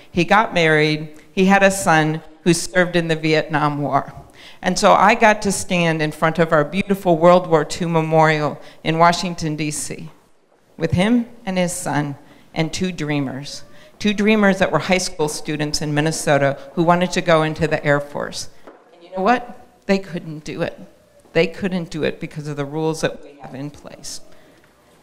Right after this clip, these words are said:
And I would like Donald Trump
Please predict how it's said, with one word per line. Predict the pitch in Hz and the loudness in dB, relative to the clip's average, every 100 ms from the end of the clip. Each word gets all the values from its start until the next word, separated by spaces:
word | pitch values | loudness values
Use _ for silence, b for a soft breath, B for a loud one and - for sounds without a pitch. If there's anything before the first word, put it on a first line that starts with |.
| b b _ | b b _
And | 180 160 - | 0 2 4
I | 185 | 6
would | 220 240 196 | 8 6 6
like | 180 165 - | 4 2 2
Donald | 165 175 202 196 | 4 6 4 2
Trump | - 175 143 143 | 0 2 2 -2